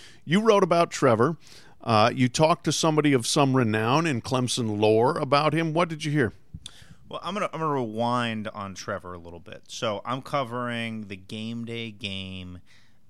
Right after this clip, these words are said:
Speaker 2: uh, in November. Clemson is at B C, and Clemson is, you know, playing really well. Uh, Anthony Brown, B C's quarterback, got hurt on the first or second series in that game, and they kinda ran him.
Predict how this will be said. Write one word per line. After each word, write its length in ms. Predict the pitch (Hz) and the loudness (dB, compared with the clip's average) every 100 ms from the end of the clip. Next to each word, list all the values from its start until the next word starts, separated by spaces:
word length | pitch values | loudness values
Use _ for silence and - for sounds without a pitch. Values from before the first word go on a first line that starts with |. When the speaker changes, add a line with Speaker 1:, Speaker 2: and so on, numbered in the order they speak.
| - | -8
Speaker 2:
uh, 380 | 98 92 90 92 | -4 -2 -4 -6
in 180 | 113 110 | -8 -6
November. 840 | 107 107 98 104 95 92 92 85 82 - | -6 -8 -8 -8 -8 -10 -10 -12 -16 -20
Clemson 500 | - - 117 117 117 | -16 -10 -8 -8 -10
is 140 | 113 101 | -12 -12
at 320 | 101 98 - | -12 -14 -14
B 180 | 98 87 | -16 -14
C, 400 | - - 57 - - - - - - - - - | -16 -16 -20 -20 -20 -20 -20 -20 -20 -20 -20 -16
and 100 | 113 | -14
Clemson 460 | - 120 117 117 113 | -8 -6 -6 -8 -8
is, 300 | 107 101 - - - | -10 -12 -16 -20 -12
you 80 | |
know, 140 | 110 85 - - - | -12 -12 -16 -20 -20
playing 340 | - 131 123 | -12 -8 -8
really 240 | 117 117 110 | -8 -6 -8
well. 640 | 95 98 101 101 95 85 | -6 -4 -2 -4 -6 -12
Uh, 180 | 90 90 - | -16 -16 -10
Anthony 260 | 110 101 | -10 -8
Brown, 280 | 92 95 98 | -8 -8 -8
B 100 | 104 | -10
C's 220 | 101 107 | -12 -14
quarterback, 420 | - 104 95 95 | -12 -12 -10 -12
got 120 | - 95 | -12 -14
hurt 200 | 98 95 | -14 -12
on 120 | 92 | -14
the 60 | |
first 280 | 92 98 95 | -16 -16 -16
or 40 | 104 | -14
second 300 | - 95 90 | -14 -14 -16
series 300 | 101 92 87 | -14 -14 -16
in 80 | |
that 120 | 90 92 | -18 -16
game, 200 | 101 92 | -16 -16
and 100 | 90 | -16
they 60 | |
kinda 260 | 90 98 92 | -12 -10 -10
ran 260 | 85 85 | -12 -16
him. 120 | 85 | -18